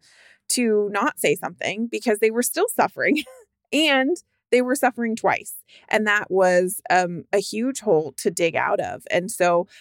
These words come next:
I think that kindness aspect of, like, what is kind to everybody. And sometimes we have to look at it from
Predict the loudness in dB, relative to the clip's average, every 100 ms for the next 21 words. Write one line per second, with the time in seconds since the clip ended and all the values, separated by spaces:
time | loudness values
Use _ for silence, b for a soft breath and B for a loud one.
0 | b -4 -2 -6 -6 -14 -2 0 2 0
1 | -2 _ _ _ -14 -2 -2 -2 -2 0
2 | 0 -2 0 0 2 0 2 0 0 0
3 | 2 4 2 0 -8 -2 -2 -2 -8 -10
4 | -8 -4 -2 0 -2 0 -2 -2 -2 -4
5 | -4 -6 -4 -6 -2 -4 -2 -8 -6 -8
6 | -8 -8 -8